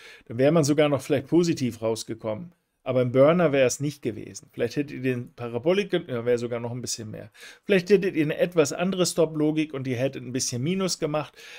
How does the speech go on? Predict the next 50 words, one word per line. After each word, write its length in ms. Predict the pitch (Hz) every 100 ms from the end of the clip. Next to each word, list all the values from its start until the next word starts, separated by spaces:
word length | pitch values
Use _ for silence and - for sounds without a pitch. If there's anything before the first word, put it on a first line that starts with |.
| - -
Auch 180 | 165
alles 320 | 170 147 156 135
in 140 | 127
Ordnung. 460 | 123 156 180 180 175 _ _ _
Aber 240 | - 156 156
ich 80 | 143
möchte 260 | 190 190
euch 100 | 160
nur 160 | 170 170
zeigen, 540 | - 165 185 160 175
das 260 | 180 175 -
geht 260 | 233 -
nicht 220 | 196 190 180
immer 320 | 240 254 180
gut. 360 | 135 107 - _ _ _ _ _ _ _ _ _ _ _ _ _ _ _ _ _ _
Ja, 240 | 143 196 -
also 200 | 170 175
nicht, 220 | 180 214
dass 160 | 214 175
ihr 100 | 185
nachher 460 | 180 180 196 180 175 - -
den 140 | 151
Eindruck 500 | - 180 262 196 170
habt, 200 | 165 165
„Mensch, 220 | 165 196 -
hier 140 | 147
klasse, 320 | - 160 202
der 140 | 165 143
zeigt 280 | 165 160
ja 80 | 165
immer, 320 | - 180 170 -
das 400 | 123 160 180 -
klappt 320 | 170 165 -
und 140 | 131
hier 220 | 160 185
klappt 340 | 175 170 170 -
und 120 | 139
so 140 | 156 190
muss 200 | 190 170
das 140 | 165
aussehen 600 | 151 160 170 175 170 170
und 120 | 139
dann 120 | 147 143
kann 160 | 156
man 100 | 156
eigentlich 320 | - 135 143
nie 180 | 180 240
verlieren.“ 500 | - 190 196 196 131
Doch, 160 | 160 165
doch. 340 | 196 180 -